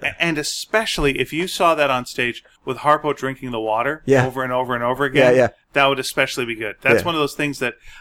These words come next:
Speaker 1: I understand why you have to do it, especially if you're doing twenty takes.
Speaker 2: Yeah.
Speaker 1: You gotta have some cuts.
Speaker 2: Yeah.
Speaker 1: But if you just saw that one after the other,
Speaker 2: <laughs>
Speaker 1: So good.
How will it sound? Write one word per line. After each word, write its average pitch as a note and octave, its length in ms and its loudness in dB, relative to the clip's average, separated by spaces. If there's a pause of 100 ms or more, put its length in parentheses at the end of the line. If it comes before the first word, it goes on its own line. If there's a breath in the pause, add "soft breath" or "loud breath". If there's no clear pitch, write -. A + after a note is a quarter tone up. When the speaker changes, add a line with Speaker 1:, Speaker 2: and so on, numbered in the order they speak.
Speaker 1:
I C#3 100 2
understand D3 400 0
why C3 120 -2
you C3 100 -2
have C3 220 -6
to C3+ 60 -12
do C#3 100 -4
it, - 20 -4
especially D#3 280 -8
if C3+ 40 -8
you're C3+ 60 -8
doing C3 140 -4
twenty C3+ 240 -4
takes. - 420 -4
Speaker 2:
Yeah. A2 180 6
Speaker 1:
You C#3 60 -6
gotta C3+ 180 0
have C3 160 -6
some A#2+ 120 -16
cuts. - 400 -6
Speaker 2:
Yeah. A2 220 2
Speaker 1:
But C#3 100 -4
if C3+ 80 -6
you D#3 60 -2
just D#3 180 -8
saw D3 160 2
that B2+ 160 0
one C3 140 0
after C3+ 240 -4
the B2 140 -2
other, D#3 300 -2 (420)
Speaker 2:
<laughs> - 680 0
Speaker 1:
So A2+ 220 -10
good. G2+ 160 -16